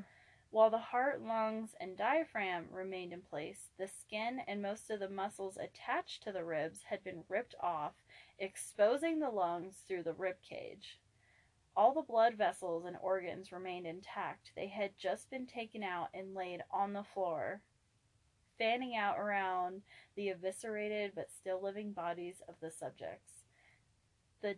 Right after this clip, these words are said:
digestive tract of all four could be seen to be working, digesting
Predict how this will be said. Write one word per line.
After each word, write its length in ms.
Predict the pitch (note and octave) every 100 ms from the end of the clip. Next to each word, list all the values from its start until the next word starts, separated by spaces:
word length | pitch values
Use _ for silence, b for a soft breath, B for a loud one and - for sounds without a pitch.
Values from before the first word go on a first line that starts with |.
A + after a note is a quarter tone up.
| G3+
digestive 720 | F#3+ F#3 G#3 D#4+ - G#3+ -
tract 600 | - F#3 D#3 E3 - - -
of 160 | F#3 F3 -
all 260 | E3 F#3+ A3
four 380 | G3+ F3+ E3+ F#3 -
could 180 | F3+
be 180 | E3+ F3+ -
seen 400 | G3 F#3+ G3 G3+ -
to 60 | F#3
be 140 | F3
working, 680 | E3+ A#3 F#4+ - F3+ F3 G3
digesting 560 | E3 D#3+ E3 E3 F3+ G3+